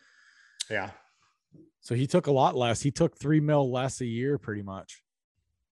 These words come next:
Speaker 2: to go to Columbus.
Speaker 1: That's mad.
Speaker 2: <laughs> I, I can't get over
Speaker 1: A
Speaker 2: it.
Speaker 1: year.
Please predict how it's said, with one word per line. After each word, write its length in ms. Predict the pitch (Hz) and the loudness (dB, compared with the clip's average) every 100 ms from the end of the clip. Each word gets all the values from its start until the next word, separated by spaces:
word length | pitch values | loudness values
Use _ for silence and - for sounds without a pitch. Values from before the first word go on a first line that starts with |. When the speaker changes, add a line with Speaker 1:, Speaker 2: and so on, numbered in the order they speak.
| _ _ _ _ _ _ _ _ _ | _ _ _ _ _ _ _ _ _
Speaker 2:
to 100 | 107 | -10
go 220 | 101 117 | -2 -2
to 60 | 113 | -2
Columbus. 680 | - 113 113 110 95 - - _ _ _ _ _ _ _ _ _ _ _ | -4 -6 -4 -4 -6 -10 -20 _ _ _ _ _ _ _ _ _ _ _
Speaker 1:
That's 200 | 120 123 | -8 -6
mad. 320 | 95 107 110 - - _ _ | -6 -4 -4 -6 -20 _ _
Speaker 2:
<laughs> 280 | - - 170 | -16 -6 0
I, 460 | 165 175 175 165 147 139 | 2 4 6 4 2 0
I 180 | 143 160 | 2 2
can't 380 | - 175 175 | 2 2 2
get 140 | 156 143 | 0 0
over 280 | 175 214 135 | 0 0 -2
Speaker 1:
A 40 | |
Speaker 2:
it. 140 | 131 117 | -4 -4
Speaker 1:
year. 460 | 120 151 156 104 | 0 2 2 0